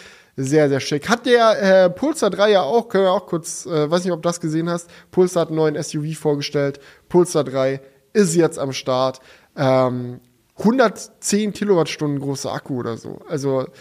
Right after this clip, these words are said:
richtig fetter Akku, großes Auto. Ähm, und trotzdem günstiger als jetzt, äh, Audi e-tron und andere, andere Geschichten, wenn ich das jetzt richtig im Kopf hab.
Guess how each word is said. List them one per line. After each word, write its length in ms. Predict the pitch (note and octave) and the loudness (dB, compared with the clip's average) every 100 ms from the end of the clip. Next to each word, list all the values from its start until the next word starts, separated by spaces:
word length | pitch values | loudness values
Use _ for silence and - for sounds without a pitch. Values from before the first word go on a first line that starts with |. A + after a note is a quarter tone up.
| - _ _ | -20 _ _
richtig 340 | G3 G#3 G3+ | 0 0 -4
fetter 320 | - F3+ F3 - | 0 0 2 2
Akku, 500 | E3 F3+ F3+ E3 D#3+ - _ | 0 -2 -2 -2 -6 -20 _
großes 400 | - E3 E3 D#3+ | -4 -2 -2 -6
Auto. 500 | E3 C#3+ C#3+ C#3 C#3 - _ _ _ _ - | -2 0 2 0 -2 -16 _ _ _ _ -4
Ähm, 580 | C3 B2 A#2+ A#2 - - _ _ _ _ | -2 0 -2 -6 -12 -20 _ _ _ _
und 640 | - F#3 G3+ A3 G3+ - - | 4 6 6 2 -4 -10 -10
trotzdem 1080 | - F#3+ G#3+ - G#3+ G#3 G#3 G3+ F3+ D#3 | 0 2 2 -2 -2 0 0 -4 -8 -8
günstiger 640 | D#3 G3+ A3+ - G3 F3+ D#3+ | 0 2 2 -4 0 2 4
als 420 | E3+ E3 D#3 - | 4 2 0 -2
jetzt, 440 | D#3 D3+ D3 - - | 0 0 -2 -14 -6
äh, 480 | D3+ C#3+ C#3+ C#3 C#3 - - _ | 0 2 4 2 -4 -18 -20 _
Audi 460 | F3 D#3 D#3 C#3 D#3+ | 2 2 2 2 0
e-tron 500 | D3+ C#3+ C#3+ C#3 C3+ | 0 0 2 2 -4
und 300 | A2 C3+ C3 | -4 -6 -6
andere, 640 | - C3+ C#3 C3 B2+ B2+ - | -6 -2 0 0 0 -2 -2
andere 280 | E3+ D3 B2+ | 0 0 -2
Geschichten, 420 | B2 - C3+ C#3+ | -6 -6 -8 -8
wenn 120 | C3 | -6
ich 80 | B2+ | -6
das 180 | C3+ - | -10 -10
jetzt 180 | A#2+ - | -12 -12
richtig 280 | - C#3+ | -12 -12
im 120 | C#3 C3 | -12 -10
Kopf 280 | C3+ - | -12 -10
hab. 200 | C#3+ - | -10 -10